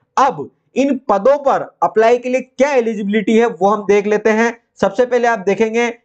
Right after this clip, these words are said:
कि ट्रेड, ब्रिज and रोड की जो वैकेंसी निकाली गई है, इस पोस्ट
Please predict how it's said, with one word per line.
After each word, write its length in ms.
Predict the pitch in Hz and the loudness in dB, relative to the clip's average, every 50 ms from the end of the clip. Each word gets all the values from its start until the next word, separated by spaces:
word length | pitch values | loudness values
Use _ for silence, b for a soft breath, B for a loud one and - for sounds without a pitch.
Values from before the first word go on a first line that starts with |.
| _ _ - | _ _ -2
कि 100 | 247 247 | -2 -2
ट्रेड, 440 | 247 - - 202 208 226 233 214 | 0 -2 0 2 2 2 0 -2
ब्रिज 340 | 196 160 139 185 226 226 196 | -6 -6 -2 0 0 2 2
and 120 | 233 240 220 | 0 -2 -2
रोड 380 | 170 147 160 170 185 180 180 - | -4 0 0 0 0 0 -2 -6
की 80 | 220 | -2
जो 140 | 185 208 208 | 0 0 0
वैकेंसी 440 | 175 180 170 175 196 185 190 - 220 | 0 -2 -2 -2 -4 -4 -2 -4 -2
निकाली 420 | 185 160 160 165 170 170 180 202 | -2 0 0 0 0 -2 -2 0
गई 140 | 196 202 196 | 0 0 0
है, 140 | 185 220 220 | 2 0 -2
इस 260 | - - 214 220 214 | -2 -2 -4 -6 -6
पोस्ट 320 | - _ - 196 220 226 | -8 _ 0 0 0 0